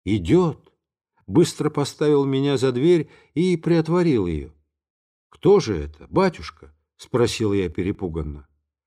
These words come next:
«Живописец», — ответил он. Вошел монах Иван Тихонов. Я мысленно возроптала на него, что он прервал нашу беседу с батюшкой.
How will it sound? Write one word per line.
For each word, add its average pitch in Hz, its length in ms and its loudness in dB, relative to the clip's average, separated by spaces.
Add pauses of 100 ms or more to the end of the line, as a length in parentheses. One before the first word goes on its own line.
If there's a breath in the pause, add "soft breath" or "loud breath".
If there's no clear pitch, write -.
(360)
«Живописец», — 131 1200 -4 (260)
ответил 90 560 -4
он. 76 140 -8 (760)
Вошел 117 340 0
монах 190 440 -2
Иван 175 260 0
Тихонов. 113 580 -8 (800)
Я 151 220 2
мысленно 147 500 0
возроптала 135 800 -2
на 95 140 -2
него, 92 240 0
что 107 240 -4
он 110 100 -2
прервал 120 500 -2
нашу 117 300 -4
беседу 123 500 -2
с 110 60 -8
батюшкой. 131 640 -6